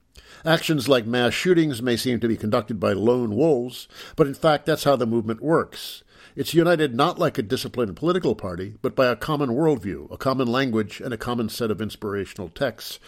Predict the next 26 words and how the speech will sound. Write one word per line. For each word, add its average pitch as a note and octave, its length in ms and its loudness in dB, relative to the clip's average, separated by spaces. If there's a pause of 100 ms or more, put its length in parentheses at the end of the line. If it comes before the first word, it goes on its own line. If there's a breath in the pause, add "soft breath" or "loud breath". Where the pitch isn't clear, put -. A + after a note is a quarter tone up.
(220 loud breath)
like A2+ 140 -6
the A2+ 80 -6
Turner F#2+ 300 -6
Diaries. F#2+ 680 -6 (480)
Sadly, G3+ 400 4
we D#3 120 2
didn't E3 200 2
have C#3 160 0
time C#3 220 2
to A#2+ 120 -2
talk B2+ 240 2
about A#2+ 160 0
the A#2 80 -2
White A2 240 0
Power A2+ 240 0
movement's A2 360 -2
international C3+ 600 0
activities, A2 540 -6 (240)
but C#3+ 100 -2
that's F3+ 320 2
an D#3+ 60 -4
important C#3 420 0
part A#2+ 240 0
of A2+ 40 0
their A#2 100 0
history. G2+ 480 -6